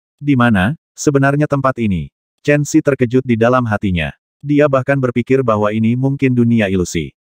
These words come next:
Namun, ketika dia membedakannya dengan cermat, dia memperhatikan bahwa semuanya nyata dan bukan ilusi. Pada saat ini, bahkan Permaisuri Yu Che terdiam, dan dia merasa bingung seolah-olah dia tidak tahu di mana dia berada. "Menarik, menarik.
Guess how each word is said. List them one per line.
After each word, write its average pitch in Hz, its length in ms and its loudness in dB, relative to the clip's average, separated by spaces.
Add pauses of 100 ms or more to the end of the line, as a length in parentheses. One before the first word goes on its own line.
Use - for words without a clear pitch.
(160)
Namun, 127 560 2 (240)
ketika 147 320 0
dia 156 160 2
membedakannya 113 560 2
dengan 104 240 0
cermat, 110 320 0 (240)
dia 127 160 2
memperhatikan 110 640 0
bahwa 98 240 0
semuanya 107 400 0
nyata 107 400 0
dan 107 160 2
bukan 117 320 0
ilusi. 85 480 -4 (640)
Pada 135 240 0
saat 127 240 -2
ini, 117 400 0 (160)
bahkan 135 400 -2
Permaisuri 123 560 0
Yu 113 80 2
Che 113 160 0
terdiam, 110 480 0 (240)
dan 139 160 2
dia 139 160 2
merasa 104 320 -2
bingung 101 240 0
seolah-olah 104 480 0
dia 113 160 0
tidak 127 320 -2
tahu 107 320 0
di 104 80 0
mana 107 400 0
dia 101 160 0
berada. 82 400 -2 (640)
"Menarik, 131 480 0 (240)
menarik. 120 400 0